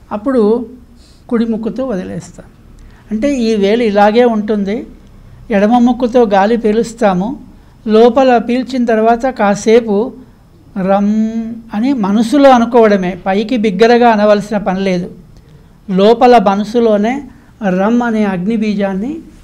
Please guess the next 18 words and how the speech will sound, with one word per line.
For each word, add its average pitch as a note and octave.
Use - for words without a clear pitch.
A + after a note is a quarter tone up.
ధ్యానం F#3+
చేసి G#3
మళ్ళీ B3
కుడి, A#3+
ఎడమ A3
ముక్కు B3+
మూసి A3+
కుడి A3
ముక్కు A#3
ద్వారా G3
గాలిని F#3
వదిలే, F#3+
వదలాలని. F#3+
ఇదే C#4
విధంగా B3
రోజుకి A#3+
మూడు C4
కాలాల్లో G#3